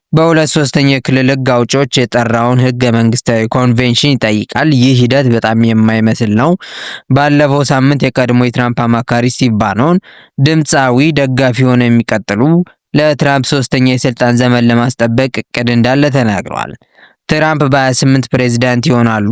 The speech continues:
እናም ሰዎች በዚህ ብቻ መስተናገድ አለባቸው ሲሉ ባኖን ለኢኮኖሚስት ተናግረዋል።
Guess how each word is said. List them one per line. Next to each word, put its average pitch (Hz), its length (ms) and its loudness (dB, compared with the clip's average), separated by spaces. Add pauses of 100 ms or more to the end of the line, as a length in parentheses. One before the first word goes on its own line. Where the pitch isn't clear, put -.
እናም 117 320 2
ሰዎች 131 280 0
በዚህ 113 300 0
ብቻ 117 320 -2
መስተናገድ 113 580 0
አለባቸው 107 680 0
ሲሉ 101 240 0 (180)
ባኖን 117 380 0 (540)
ለኢኮኖሚስት 156 760 0
ተናግረዋል። 92 560 -4